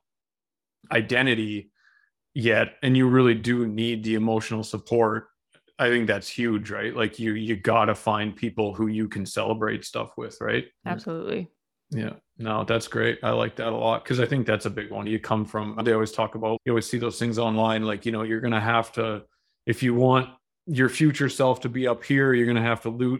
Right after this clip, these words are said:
Speaker 1: leave, leave some people behind along the way and stuff. But it's hard because you, you can't leave your husband or your wife or whatever, your mom or dad or whatever. You can't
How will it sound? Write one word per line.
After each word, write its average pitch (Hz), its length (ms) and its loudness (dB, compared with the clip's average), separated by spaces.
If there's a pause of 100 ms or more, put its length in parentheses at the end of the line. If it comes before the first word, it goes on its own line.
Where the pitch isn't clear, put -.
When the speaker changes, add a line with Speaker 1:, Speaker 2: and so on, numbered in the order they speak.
Speaker 1:
leave, 127 460 -2
leave 127 240 -2
some 123 160 -2
people 120 260 -2
behind 117 460 2
along 113 260 2
the 110 80 -2
way 110 300 -2
and 113 100 -6
stuff. 113 320 -2
But 123 80 0
it's 117 140 -2
hard 123 480 4 (640)
because 127 560 0
you, 131 380 0 (500)
you 135 180 -4
can't 147 320 0
leave 135 340 4
your 113 140 0
husband 117 480 2
or 117 40 0
your 113 180 0
wife 107 500 0
or 110 520 -4
whatever, 110 440 -2
your 110 160 -2
mom 107 280 -2
or 110 80 -4
dad 107 480 -2
or 110 80 0
whatever. 107 260 -2
You 110 120 -4
can't 147 240 -4